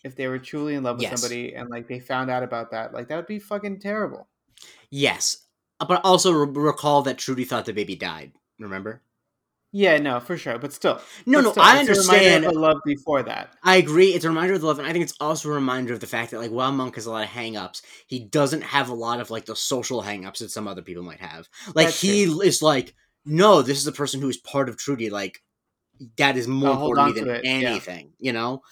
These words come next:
Speaker 1: Sure,
Speaker 2: Um, I think that
Speaker 1: sure.
Speaker 2: that is genuinely beautiful. That is why the finale makes me cry. Because it is about, it is like, he, there is no part of him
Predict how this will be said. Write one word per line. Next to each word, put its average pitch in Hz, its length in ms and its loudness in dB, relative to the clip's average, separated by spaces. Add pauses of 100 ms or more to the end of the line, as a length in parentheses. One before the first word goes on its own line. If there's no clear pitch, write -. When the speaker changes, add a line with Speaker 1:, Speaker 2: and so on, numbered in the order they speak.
(220)
Speaker 1:
Sure, 135 120 -4
Speaker 2:
Um, 123 100 0
I 180 80 4
think 247 140 0
that 220 60 2
Speaker 1:
sure. 180 80 0
Speaker 2:
that 185 120 8
is 160 160 6
genuinely 160 800 4
beautiful. 110 360 -8
That 143 180 4
is 120 100 -4
why 135 240 2
the 131 140 -4
finale 110 480 -4
makes 101 200 -8
me 92 60 -10
cry. - 280 -20 (300)
Because 110 240 -2
it 113 120 -2
is 110 220 -6
about, 117 420 -2
it 156 180 -2
is 160 260 4
like, 135 260 -2 (360)
he, - 160 -12
there 185 160 8
is 151 160 6
no 170 320 4
part 160 280 2
of 127 100 0
him 92 380 -10